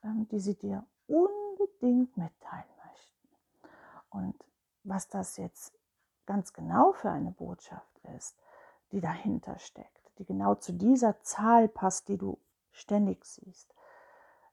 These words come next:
dazu kannst du im Internet nachlesen oder dazu gibt's auch, ähm, Bücher, wo diese Zahlen alle aufgelistet sind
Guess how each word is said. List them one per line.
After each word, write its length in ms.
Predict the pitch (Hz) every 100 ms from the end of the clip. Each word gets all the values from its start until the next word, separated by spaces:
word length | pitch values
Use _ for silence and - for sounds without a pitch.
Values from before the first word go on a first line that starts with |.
| _ _
dazu 420 | - 165 - - 254
kannst 360 | 247 240 -
du 40 | 214
im 120 | -
Internet 460 | 208 202 190 -
nachlesen 1000 | - - - 262 269 262 262 247 254 247
oder 180 | 240 175
dazu 300 | - 175 -
gibt's 300 | - 185 _ -
auch, 420 | 185 185 196 - -
ähm, 320 | 190 190 190 _ _ -
Bücher, 440 | 185 180 - 330 - _ _
wo 80 | 175
diese 300 | 185 175 180
Zahlen 440 | - - 92 95 -
alle 360 | - 92 92 -
aufgelistet 600 | 214 - 240 240 - _
sind 280 | - 254